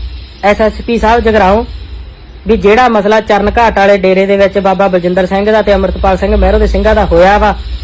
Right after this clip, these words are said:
ਤੇ ਅਸੀਂ ਹਮਾਇਤ ਕਰਦੇ ਆ ਅੰਮ੍ਰਿਤਪਾਲ ਸਿੰਘ ਮਹਿਰੋ ਦੇ ਜੋ ਇਸ ਐਕਸ਼ਨ ਦੀ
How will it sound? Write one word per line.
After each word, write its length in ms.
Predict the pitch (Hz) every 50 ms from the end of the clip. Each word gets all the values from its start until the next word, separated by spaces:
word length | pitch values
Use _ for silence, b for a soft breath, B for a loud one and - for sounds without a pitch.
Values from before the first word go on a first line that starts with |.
| - - - - - - - - - - - - - - - - - - -
ਤੇ 60 | 226 233 - 220 214
ਅਸੀਂ 340 | 208 - 247 254 254 240 - - - - - - - - - - - - - - - 175 160 185
ਹਮਾਇਤ 320 | 208 208 208 220 226 220 240
ਕਰਦੇ 300 | 262 254 247 233 233 233
ਆ 40 |
ਅੰਮ੍ਰਿਤਪਾਲ 400 | 226 226 214 208 202 214 214 208
ਸਿੰਘ 160 | 196 214 226 220
ਮਹਿਰੋ 280 | 208 190 196 220 233
ਦੇ 260 | 214 214 208 202 - - - -
ਜੋ 180 | 175 202 202 202
ਇਸ 140 | 202 185 208
ਐਕਸ਼ਨ 400 | 190 196 190 - - 208 196 180
ਦੀ 180 | 190 190 170